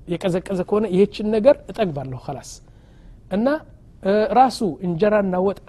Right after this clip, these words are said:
ትኩስ ከሆነ ብዙ ትበላለች፣ ትበላለህ።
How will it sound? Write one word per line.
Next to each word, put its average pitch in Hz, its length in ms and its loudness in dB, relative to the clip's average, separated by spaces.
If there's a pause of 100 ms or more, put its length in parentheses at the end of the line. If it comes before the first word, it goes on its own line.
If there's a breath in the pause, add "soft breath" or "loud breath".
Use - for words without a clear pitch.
ትኩስ 240 400 -4
ከሆነ 220 300 0 (360)
ብዙ 180 180 -2 (120)
ትበላለች፣ 147 580 -8 (600 soft breath)
ትበላለህ። 175 500 0